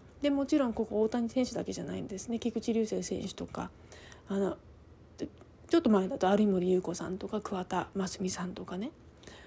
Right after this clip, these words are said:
本当に名がたるね、一流の、えー、アスリートたち。もう多分ね、あの、ソフトボールもそうですよね。ナンバーワンポーズ、あれはそ-、あそこのサンリさんってとこですけども、そこの会社の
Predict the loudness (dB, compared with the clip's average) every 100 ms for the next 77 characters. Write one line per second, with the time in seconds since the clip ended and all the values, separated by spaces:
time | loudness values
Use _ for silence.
0 | -20 0 2 4 2 4 2 2 0 2
1 | 2 2 0 -2 -10 -14 -10 -2 2 4
2 | 4 2 -2 -2 -2 -8 -20 -20 -20 -20
3 | -12 -8 -4 -4 -2 -4 -4 -8 -10 -12
4 | -16 -20 -20 -20 -20 -20 -20 -20 -20 -20
5 | -20 -20 -20 -20 -20 -20 -20 -20 -12 -2
6 | 0 4 4 4 2 4 4 4 2 6
7 | 4 6 4 4 2 -2 -6 -4 -2 -2
8 | 0 0 0 2 2 -2 -4 -4 -4 -4
9 | -6 -6 -6 -8 -12 -6 -6 -6 -6 -4
10 | -4 -10 -20 -10 -2 -2 -2 -6 -8 -12
11 | -10 -8 -4 -2 0 2 6 6 6 2
12 | 2 2 0 -2